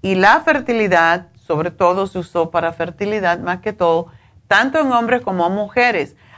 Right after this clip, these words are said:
Así que esto, muchos hombres buscan la maca, pero también ayuda a las mujeres, incluso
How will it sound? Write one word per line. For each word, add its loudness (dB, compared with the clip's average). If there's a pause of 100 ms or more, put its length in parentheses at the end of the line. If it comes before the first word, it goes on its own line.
(120)
Así -4
que 0 (160)
esto, 2 (220)
muchos -2
hombres 0
buscan -2
la 4
maca, 0 (180)
pero -2
también -2
ayuda 0
a 2
las -2
mujeres, -4
incluso -2